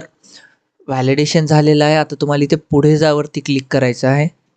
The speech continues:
पुढे जावरती क्लिक केल्यानंतर बघा, बरीचशी डिटेल ही ऑटोमॅटिक फिल झालेली असेल आधारवरतून. तर इथे तुमचं, अ, नाव, फोटो दिसत असेल,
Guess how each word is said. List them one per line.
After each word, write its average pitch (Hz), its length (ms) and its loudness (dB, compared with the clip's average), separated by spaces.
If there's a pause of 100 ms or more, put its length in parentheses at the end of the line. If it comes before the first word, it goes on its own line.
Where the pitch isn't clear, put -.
पुढे 160 220 2
जावरती 170 380 0
क्लिक 170 260 0
केल्यानंतर 160 440 0
बघा, 160 240 0 (600)
बरीचशी 156 420 -4
डिटेल 170 380 0
ही 170 160 0
ऑटोमॅटिक 156 520 2
फिल 156 240 2
झालेली 160 320 4
असेल 160 320 0
आधारवरतून. 147 680 0 (720)
तर 156 160 -2
इथे 160 200 0
तुमचं, 175 500 0 (100)
अ, 135 260 -2 (880)
नाव, 143 460 -4 (160)
फोटो 147 500 -2 (300)
दिसत 147 340 -4
असेल, 160 340 0